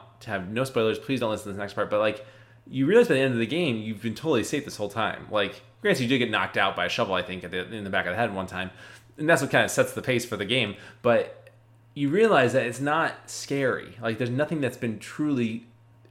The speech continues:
endangering your life the entirety of the game. So if you go back and play it again, like, it's not scary anymore. And that sense of dread you felt the first time playing that game is gone. And you kinda just enjoy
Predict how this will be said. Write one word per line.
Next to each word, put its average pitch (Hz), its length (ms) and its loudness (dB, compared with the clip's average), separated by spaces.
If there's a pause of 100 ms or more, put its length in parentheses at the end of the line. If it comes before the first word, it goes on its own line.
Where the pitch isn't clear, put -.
(100)
endangering 123 580 0
your 110 120 0
life 107 280 2
the 104 120 -4
entirety 104 560 -2
of 90 100 -2
the 92 80 -4
game. 98 400 -6
So - 120 -6
if 107 100 -4
you 113 80 -8
go 143 140 2
back 131 220 2
and 120 80 -4
play 131 140 -4
it 107 80 -2
again, 117 400 0 (320)
like, 135 180 -2
it's 143 160 -6
not 151 300 -2
scary 151 360 -2
anymore. 65 520 -10
And 123 160 -4
that - 360 -4
sense 185 240 -4
of 127 140 0
dread 120 260 2
you 127 220 -6
felt - 160 -2
the 113 80 -6
first 120 280 -2
time 120 180 -4
playing 110 220 -6
that 123 140 -6
game 156 300 -6 (220)
is 104 160 -8
gone. 101 540 -2 (200)
And 120 140 0
you 117 40 -2
kinda 147 260 -4
just 120 200 -8
enjoy 110 960 0